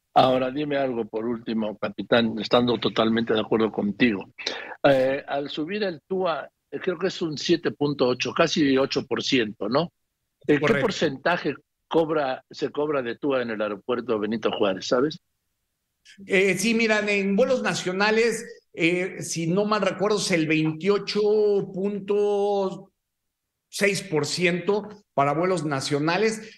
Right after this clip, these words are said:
Speaker 2: Para vuelos internacionales estamos hablando de cincuenta y cuatro dólares, si no mal recuerdo, para vuelos internacionales.
Speaker 1: A ver.
Speaker 2: Este,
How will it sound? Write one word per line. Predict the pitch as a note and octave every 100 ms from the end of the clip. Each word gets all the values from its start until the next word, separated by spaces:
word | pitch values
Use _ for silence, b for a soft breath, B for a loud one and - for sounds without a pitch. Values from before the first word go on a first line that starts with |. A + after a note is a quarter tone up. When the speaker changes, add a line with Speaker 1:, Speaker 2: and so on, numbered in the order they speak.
| _ -
Speaker 2:
Para | D#3 D#3+
vuelos | F#3+ G#3 D3
internacionales | D#3 D#3 C#3+ C#3+ C3 D#3 F#3+ G3+ F#3+ G3 - -
estamos | C#3+ C#3+ F3+ F#3+ F#3+
hablando | E3 D#3+ F3+ F#3
de | E3+ D3 C#3+
cincuenta | C#3+ - - C#3+ C#3+ C#3 C#3+ D3 C#3 C#3+ C#3+ D3 C#3 C#3
y | C#3 C#3 C#3 C#3 C#3 C3+ C3+ C3+
cuatro | - F#3 G3 F#3 D3+
dólares, | D3 F3 F3+ F3 -
si | C#3
no | D3+
mal | E3 D3+
recuerdo, | B2+ A#2+ - D3+ E3+ A3 G#3+ B -
para | B2 B2+
vuelos | C#3+ E3 D#3+
internacionales. | B2+ A#2+ B2 B2 A#2+ B2 B2 C3+ D3 G#3+ G#3+ - _ b b b D3+
Speaker 1:
A | B2
ver. | A#2
Speaker 2:
Este, | G2+ C3 B2+ B2+